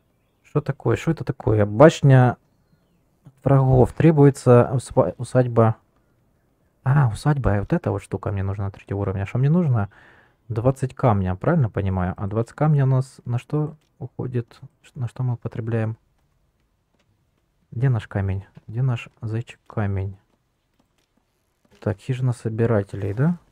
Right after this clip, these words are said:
Хорошо. Ну вот, камень. Правильно? Правильно. Или сильно далеко? Ладно, давай на камень сюда поставим тебя.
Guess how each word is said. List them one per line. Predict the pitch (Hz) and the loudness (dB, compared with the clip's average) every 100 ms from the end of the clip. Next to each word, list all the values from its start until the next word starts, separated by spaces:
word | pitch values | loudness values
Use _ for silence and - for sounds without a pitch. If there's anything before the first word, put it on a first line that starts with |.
| _ _ | _ _
Хорошо. | 107 107 - 113 101 _ _ _ _ _ _ _ _ _ _ _ _ _ _ _ _ _ - | -10 -10 -8 -8 -8 _ _ _ _ _ _ _ _ _ _ _ _ _ _ _ _ _ -6
Ну | 120 | -4
вот, | 110 113 - | -2 -2 -2
камень. | 104 110 110 131 _ _ | -2 0 0 -4 _ _
Правильно? | - - 160 120 113 - - | -8 -2 0 0 -4 -10 -10
Правильно. | 98 95 104 110 | -4 -4 -4 -6
Или | 104 | -8
сильно | 110 113 117 | -6 -4 -2
далеко? | 113 123 - 95 - _ _ _ _ _ _ _ _ _ _ | -2 -2 -2 -6 -6 _ _ _ _ _ _ _ _ _ _
Ладно, | 98 104 131 135 - | -2 0 0 -2 -6
давай | 98 98 110 | -6 -2 -2
на | 110 | -2
камень | 104 104 104 | -2 -2 -4
сюда | - 98 | -4 -4
поставим | 110 110 - 98 | -4 -6 -4 -6
тебя. | 98 101 | -6 -10